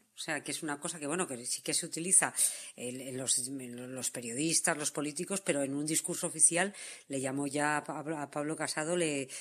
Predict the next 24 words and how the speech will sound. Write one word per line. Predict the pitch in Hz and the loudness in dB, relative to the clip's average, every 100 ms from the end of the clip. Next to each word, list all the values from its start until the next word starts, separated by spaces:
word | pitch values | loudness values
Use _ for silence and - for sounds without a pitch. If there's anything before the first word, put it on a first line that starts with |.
| - | -12
líder | - 156 156 160 | -4 0 2 4
de | 170 | 4
la | 147 | 4
oposición, | 131 - 135 160 165 | 2 -2 0 2 2
le | 156 | 2
situó | - 135 139 135 143 | 0 -2 -2 0 2
ahí | 143 175 196 | 2 2 -2
cuando | - 151 131 | -2 0 2
más | 139 139 | 0 2
lo | 160 | 2
necesita | 139 139 156 151 139 | 0 -2 -4 -4 -2
Pablo | 143 143 | -2 -2
Casado. | 139 127 156 156 175 - - - | -4 -2 0 2 2 0 -10 -4
Luego | 147 139 | 0 2
estuvo | 139 156 143 | 2 0 0
en | 143 | 0
esa | 135 139 | -2 -4
comida | 143 143 147 147 | -2 0 0 0
en | 143 | -2
la | |
que | 143 | -4
estaba | - 139 131 | -2 -2 -2
Felipe | 135 135 135 135 | -4 -6 -6 -4
sexto | - 151 - 180 | -4 -2 0 2